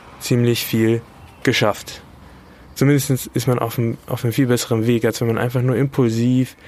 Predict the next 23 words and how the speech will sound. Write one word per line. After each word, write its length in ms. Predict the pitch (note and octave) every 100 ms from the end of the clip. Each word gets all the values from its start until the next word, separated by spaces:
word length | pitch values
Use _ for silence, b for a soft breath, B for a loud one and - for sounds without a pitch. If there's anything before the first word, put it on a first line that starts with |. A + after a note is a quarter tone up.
| B B B -
ähm, 320 | B2+ A#2+ A2+
die 120 | A2 A2+
Trades 440 | - B2 B2 -
durchführt, 760 | C3+ C3+ - C3+ B2+ A#2+ - - - -
irgendwo 300 | B2+ A#2+ A#2
was 220 | A2 -
liest, 400 | C#3 C#3 - -
sich 100 | B2+
das 160 | C3
vielleicht 240 | - B2+ C3+
auf 60 |
einen 80 | B2+
kleinen 240 | B2+ C3 B2+
Zettel 240 | C#3 B2+
runterschmiert, 680 | B2+ B2 A#2 - A#2+ A#2 B B B B B B -
ähm, 600 | - B2+ A#2 A#2 A#2 A2+ -
den 240 | B2 B2
man 80 | A2+
dann 160 | A2+
wieder 380 | A#2 A#2 A2 A2 -
wegschmeißt. 880 | A2+ A#2 A2+ - G#2+ G#2+ - - - - - - - - - - -
Da 120 | B2
muss 320 | B2 B2+ -